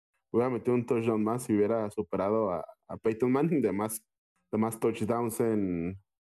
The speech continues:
en los primeros cuatro juegos, en esa legendaria temporada con los Broncos, que era muy hermoso ver jugar a Manning. Eh, creo que los Dolphins,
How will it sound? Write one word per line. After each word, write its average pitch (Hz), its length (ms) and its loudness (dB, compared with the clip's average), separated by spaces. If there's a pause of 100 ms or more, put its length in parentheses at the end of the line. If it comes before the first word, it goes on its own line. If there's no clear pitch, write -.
(400)
en 110 60 2
los 107 140 0
primeros 110 460 2
cuatro 113 320 0
juegos, 139 400 0
en 104 100 2
esa 113 220 0
legendaria 110 880 0
temporada 101 460 0
con 107 160 -2
los 95 120 -6
Broncos, 110 420 -2
que 98 100 -4
era 104 140 2
muy 107 200 0
hermoso 107 360 0
ver 107 140 2
jugar 107 220 2
a - 20 -2
Manning. 143 320 0 (580)
Eh, 147 300 2
creo 185 160 -2
que 214 320 0
los 139 220 4
Dolphins, 220 480 0